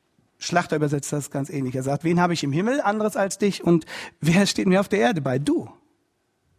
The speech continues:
Natürlich bin ich dankbar für alle Menschen, die Gott mir zur Seite stellt. Für meine Familie, für meine Gemeinde, für meine Freunde. Sie sind, sind auch alle ein Gruß Gottes, eine Hilfe Gottes.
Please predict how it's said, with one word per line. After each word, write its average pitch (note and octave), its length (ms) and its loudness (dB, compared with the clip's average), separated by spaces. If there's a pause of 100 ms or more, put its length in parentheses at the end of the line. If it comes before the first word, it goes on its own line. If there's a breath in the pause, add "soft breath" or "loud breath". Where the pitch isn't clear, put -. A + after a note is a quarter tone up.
(1400)
Natürlich G3+ 360 -4
bin F3 140 -2
ich D3+ 80 -2
dankbar D#3 500 2
für C#3+ 160 -2
alle C#3+ 140 2
Menschen, D#3+ 400 4
die D#3 80 0
Gott C#3+ 180 -4
mir C3+ 140 -6
zur C#3+ 120 -6
Seite C3+ 320 -6
stellt. C3+ 460 -6 (460 soft breath)
Für - 100 -4
meine D3 180 4
Familie, D#3+ 540 2
für D3+ 140 4
meine C#3+ 240 2
Gemeinde, D3+ 480 4
für D#3+ 100 -2
meine D3+ 240 2
Freunde. D3 500 2
Sie C#3 100 -2
sind, D#3+ 220 -2
sind F3 220 -2
auch G3 160 2
alle A3 160 2
ein E3+ 120 2
Gruß D#3 280 0
Gottes, D#3 300 0
eine D3 160 2
Hilfe D3+ 240 0
Gottes. - 400 -4